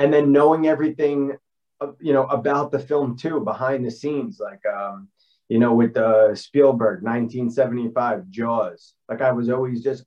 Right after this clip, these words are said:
I always loved that film. I was always just fascinated by it. And then I'd always wanna know, how did they do this?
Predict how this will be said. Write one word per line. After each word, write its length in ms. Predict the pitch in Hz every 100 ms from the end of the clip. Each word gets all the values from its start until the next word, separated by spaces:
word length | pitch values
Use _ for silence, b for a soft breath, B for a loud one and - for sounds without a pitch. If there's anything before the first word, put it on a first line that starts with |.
| _
I 180 | 110 117
always 280 | 123 123 117
loved 480 | 110 107 113 113 -
that 260 | 113 - _
film. 240 | 147 143
I 80 | 98
was 100 | 101
always 200 | 110 101
just 200 | 117 - 123
fascinated 640 | 139 131 120 110 101 95
by 220 | 98 101
it. 140 | 104 - _ _ _ _ _ _ _
And 160 | 127 127
then 360 | 127 123 127 - 120
I'd 140 | 135
always 240 | 147 135
wanna 220 | 135 135 139
know, 180 | 156
how 220 | - 135 -
did 120 | 131
they 140 | 139
do 260 | 123 147 139
this? 320 | 151 143